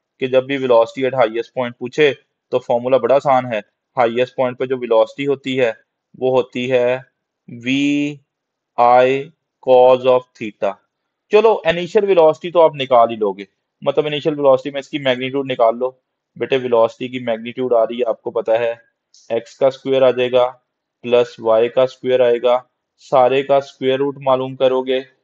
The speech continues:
तो ये आपके पास initial velocity की value तो फ़ाइव आ जाएगी।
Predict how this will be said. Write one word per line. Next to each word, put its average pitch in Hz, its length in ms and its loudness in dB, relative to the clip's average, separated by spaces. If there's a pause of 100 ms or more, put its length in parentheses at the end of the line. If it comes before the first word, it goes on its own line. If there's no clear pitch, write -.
(320)
तो 131 60 -2
ये 123 180 -2
आपके 127 300 2
पास 139 300 -2
initial 139 340 -4
velocity 139 420 0
की 143 100 -8
value 139 220 -2
तो 160 100 -4
फ़ाइव 135 340 2
आ 123 60 6
जाएगी। 110 260 -6